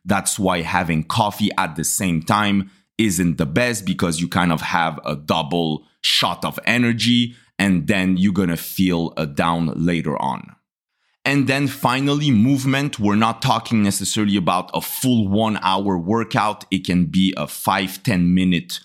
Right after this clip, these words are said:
walk. And at the same time, you get some sun. And by the way, when we say sun, even if it's cloudy, you are still exposed to sun rays through the clouds. So it still does the job.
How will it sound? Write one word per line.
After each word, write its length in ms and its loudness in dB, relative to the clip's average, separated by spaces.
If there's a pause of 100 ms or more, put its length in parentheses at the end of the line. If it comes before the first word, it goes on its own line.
(140)
walk. 640 -2 (280)
And 180 2
at 200 0
the 80 -2
same 280 0
time, 320 0
you 180 0
get 220 -4
some 160 -2
sun. 540 -2 (300)
And 200 2
by 160 0
the 80 0
way, 280 2
when 200 0
we 120 0
say 240 -4
sun, 580 -2 (240)
even 320 2
if 160 -2
it's 220 -4
cloudy, 840 0
you 160 2
are 120 0
still 440 -2
exposed 880 -4
to 120 -6
sun 500 0
rays 380 0
through 340 0
the 140 -2
clouds. 520 0
So 160 -4
it 140 -6
still 320 -2
does 320 -2
the 100 0
job. 540 -2